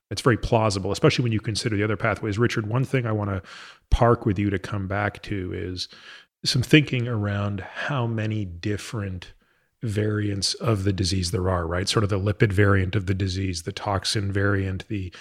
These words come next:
potentially an infectious variant, if such, if one such exists. So maybe we'll, I'll let you think about that for a, a minute. So Lauren, I wanna talk about how you made your way to,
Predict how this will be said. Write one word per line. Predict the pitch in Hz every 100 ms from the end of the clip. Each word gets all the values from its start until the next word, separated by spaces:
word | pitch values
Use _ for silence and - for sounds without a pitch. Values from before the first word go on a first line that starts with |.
| -
potentially | - 127 110 113
an | 101
infectious | 98 92 120 - 117 -
variant, | 104 104 101 95 92
if | -
such, | 117 104
if | 123 -
one | 101 92
such | 107
exists. | 104 92 95 -
So | 101
maybe | 107 104
we'll, | 107 95 - - - _ _
I'll | 113 113
let | 117 -
you | 107 110 -
think | - - 104
about | 101 98
that | 101
for | - 104 95
a, | -
a | 101
minute. | 107 104 - - - - - _ _ -
So | - 165
Lauren, | 170 165
I |
wanna | 156 220
talk | - 147
about | 131 117
how | - - 123 123
you | 123 107 107 110 117 113 110 107 107
made | 107 104 107
your | 92 101
way | 95 95 95 95 95
to, | - - 101 95 92